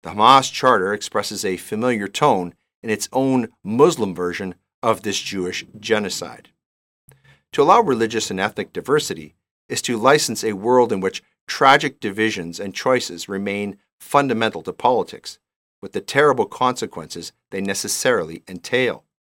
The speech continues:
To recognize the necessity of a Jewish Israel is to reject comprehensive progress through merely human rather than divine means. Instead of admitting this,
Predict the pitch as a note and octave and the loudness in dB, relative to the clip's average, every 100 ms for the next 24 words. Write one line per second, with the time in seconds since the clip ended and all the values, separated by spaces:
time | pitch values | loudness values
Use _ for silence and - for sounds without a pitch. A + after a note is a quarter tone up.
0 | _ _ _ _ _ F#2 F2+ C3+ E3+ E3 | _ _ _ _ _ -12 0 0 0 -4
1 | G#2 F#2+ G2 - E2+ F2 - D3+ B2 G2+ | -2 -2 -2 -6 -8 -6 -4 -2 -2 -4
2 | F2 E2+ A#2 A#2 F#2+ C3+ B2 F#2 D#2+ E2+ | -6 -6 -2 -2 0 -2 -2 -4 -6 -8
3 | _ _ _ _ F3 E3 - C#3+ B2+ A2 | _ _ _ _ 2 2 2 -2 -2 2
4 | C3+ C3+ - A#2 B2 A2 G#2 - F#2 - | 0 0 0 0 0 -2 -4 -6 -8 0
5 | C3+ G#2+ E2 E2 - _ _ - G#2 G#2 | 2 2 -2 -10 -14 _ _ -10 -4 0
6 | G#2 G2 F2+ D#3+ G2+ E2+ - _ _ - | 0 -2 -4 -4 -4 -6 -12 _ _ -4
7 | G2+ F2 F2+ E2+ F2+ C3 G2+ E2 E2+ _ | -4 -4 -8 -8 -2 0 0 0 -12 _
8 | - B2 A#2 E2+ D2 - _ _ _ _ | -4 -2 -2 -4 -12 -18 _ _ _ _
9 | _ _ _ - A#2+ E3+ F#3+ B2 F#2+ A#2 | _ _ _ -14 0 4 4 4 2 0
10 | D#3+ F2 C2+ E2+ - | 0 0 -8 -14 -16